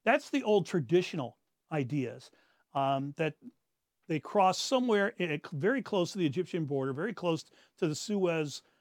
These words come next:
Canal area or something in there. Um, but in doing so, there,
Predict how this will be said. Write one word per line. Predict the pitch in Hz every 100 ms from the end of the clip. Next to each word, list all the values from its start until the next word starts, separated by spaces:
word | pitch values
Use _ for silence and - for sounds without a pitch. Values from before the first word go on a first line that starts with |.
| _ -
Canal | 165 160 160
area | 156 156 147
or | 139
something | - 156 170
in | 160 151
there. | 127 120 - _ _ -
Um, | 143 147 170 -
but | 156 196
in | 202
doing | 294 285
so, | - 165 180
there, | 160 160 175